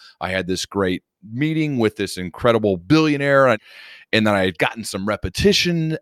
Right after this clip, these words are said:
as an interviewer. And so all of those things kinda came together. I talked to my brother and my wife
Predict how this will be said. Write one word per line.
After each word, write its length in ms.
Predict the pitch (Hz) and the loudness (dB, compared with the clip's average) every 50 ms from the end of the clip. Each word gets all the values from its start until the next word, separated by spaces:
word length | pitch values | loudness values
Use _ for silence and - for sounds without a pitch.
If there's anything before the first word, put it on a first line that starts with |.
| _ - | _ -4
as 580 | 110 107 104 101 101 98 95 92 92 90 92 | -2 -2 0 0 0 -2 -2 -4 -6 -6 -8
an 80 | 98 98 - | -10 -4 -2
interviewer. 640 | - 180 185 185 160 135 156 156 156 151 147 139 | 0 2 2 2 0 2 2 2 4 4 4 4
And 140 | 101 117 214 | 2 0 2
so 140 | - - 135 - - | 2 2 2 4 4
all 260 | 147 185 220 247 247 | 4 4 4 2 2
of 100 | 202 160 | 2 2
those 200 | 175 160 143 - | 2 0 0 -2
things 380 | - - 151 151 147 139 120 | -4 -2 -2 -2 -2 -4 -6
kinda 220 | - - 131 123 117 | -6 -6 -6 -4 -6
came 260 | - - 131 127 127 | -6 -6 -4 -4 -2
together. 380 | 117 107 90 117 120 127 123 113 | -4 0 0 0 2 2 2 0
I 40 | |
talked 280 | 110 - 117 110 110 - | 0 0 0 -2 -2 -2
to 40 | - | -6
my 80 | 95 | -8
brother 420 | 85 85 - 147 151 143 139 131 127 | -8 -2 0 2 2 2 2 0 0
and 80 | 123 | -2
my 120 | 107 92 82 | -2 -4 -4
wife 480 | 85 98 127 139 139 131 127 120 - | -2 0 2 4 4 2 2 -2 -4